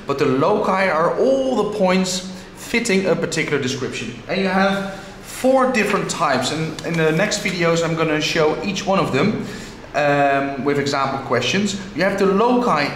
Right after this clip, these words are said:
from a point, you have the loci from a line, you have the loci equidistant to points, yeah, where equidistant means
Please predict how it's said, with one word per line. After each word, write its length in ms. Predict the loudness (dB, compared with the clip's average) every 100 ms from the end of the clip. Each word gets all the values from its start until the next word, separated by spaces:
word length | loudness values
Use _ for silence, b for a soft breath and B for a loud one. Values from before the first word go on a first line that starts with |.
| -8
from 280 | -2 -2 0
a 100 | -4 -2
point, 520 | -2 0 -2 -4 -8 B B B -4
you 60 | -2
have 160 | 0
the 80 | 0
loci 600 | 2 2 2 2 0 0
from 280 | -2 -2 0
a 100 | 0
line, 840 | 2 2 4 4 2 0 -2 -8 B B B -6
you 80 | -2
have 220 | 0 0
the 60 | 0
loci 520 | 2 2 2 2 0 -4 -4
equidistant 1080 | -2 0 0 -4 -2 0 0 0 0 -2 -4
to 160 | -4 -4 0
points, 480 | 2 2 2 0
yeah, 160 | 0 2
where 200 | 2 0
equidistant 640 | 0 -2 -2 -2 0 0 0
means 400 | -2 -2 -6